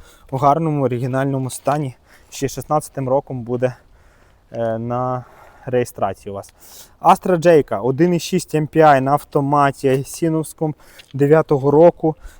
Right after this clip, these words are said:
на самій топовій оптиці, на підігрівах, на кліматі. Ну, нап-, насправді в мене, напевно, цю машину забирають завтра, але без завдатки, ще задаток не скинули,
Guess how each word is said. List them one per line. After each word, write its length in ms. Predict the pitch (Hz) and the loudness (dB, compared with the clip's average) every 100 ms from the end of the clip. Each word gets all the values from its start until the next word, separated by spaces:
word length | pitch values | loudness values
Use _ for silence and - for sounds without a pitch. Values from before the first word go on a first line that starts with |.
| - | -6
на 120 | 143 | -4
самій 460 | - 175 156 143 127 | 0 2 4 2 0
топовій 420 | - 151 139 127 | 2 2 2 -4
оптиці, 560 | - 170 170 - 147 147 | 0 2 2 0 -6 -4
на 120 | 147 | -6
підігрівах, 920 | 143 147 135 131 165 180 170 175 - | -4 -6 -4 -2 -2 0 4 2 2
на 180 | 147 139 | -6 -6
кліматі. 580 | - 175 185 170 - 156 - - - - | -4 -2 0 0 -2 -4 -8 -20 -16 -8
Ну, 340 | 151 190 170 123 147 | -2 0 0 -6 -4
нап-, 240 | 156 160 | -2 -2
насправді 400 | 160 151 190 175 | -4 2 4 4
в 40 | 170 | 4
мене, 160 | 165 | 2
напевно, 360 | 170 175 175 165 | 0 4 4 2
цю 160 | - | 0
машину 460 | 170 165 - 175 170 - - - - - - | -2 -2 -2 0 0 -4 -20 -20 -20 -20 -2
забирають 540 | 139 160 190 196 165 | 2 4 6 6 4
завтра, 360 | 135 135 - 135 | 4 2 4 6
але 440 | 147 156 151 143 139 - | 6 6 6 4 0 -6
без 200 | 143 160 | 2 4
завдатки, 500 | 147 151 175 175 - | 4 4 6 4 2
ще 120 | 156 | -8
задаток 320 | 143 151 151 | -2 0 0
не 100 | 147 | -4
скинули, 480 | 147 - 175 156 135 | -10 -4 -2 0 -2